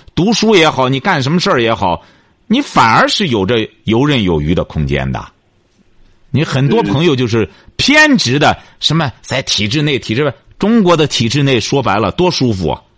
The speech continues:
Speaker 1: 正因为舒服，所以说现在国家也得进行，呃，这个改革嘛，是不是啊？你太舒服了不行，
Speaker 2: 是。
Speaker 1: 你太舒服了之后，你在里边，你养的这些人都不知足了，是不是啊？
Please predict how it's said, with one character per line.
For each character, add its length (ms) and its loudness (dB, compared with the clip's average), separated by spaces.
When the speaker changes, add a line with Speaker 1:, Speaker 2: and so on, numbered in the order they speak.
Speaker 1:
正 180 4
因 160 4
为 100 4
舒 240 0
服， 240 -2
所 240 0
以 40 2
说 140 -2
现 180 -4
在 240 -2
国 160 2
家 180 2
也 140 0
得 140 -2
进 180 -2
行， 260 -2
呃， 160 -8
这 100 -4
个 280 -2
改 200 -4
革 220 -2
嘛， 160 -2
是 120 -4
不 60 0
是 80 2
啊？ 100 -2
你 120 -2
太 340 2
舒 220 -2
服 160 -2
了 80 0
不 140 -2
行， 120 -4
Speaker 2:
是。 80 -2
Speaker 1:
你 80 -2
太 220 -6
舒 200 -4
服 80 -4
了 120 0
之 100 -4
后， 140 -4
你 100 -4
在 140 -2
里 160 -2
边， 180 -4
你 220 -4
养 200 0
的 80 -2
这 120 -2
些 120 -2
人 160 -2
都 80 0
不 200 -4
知 180 -4
足 300 -4
了， 160 0
是 120 -4
不 40 -2
是 60 0
啊？ 240 0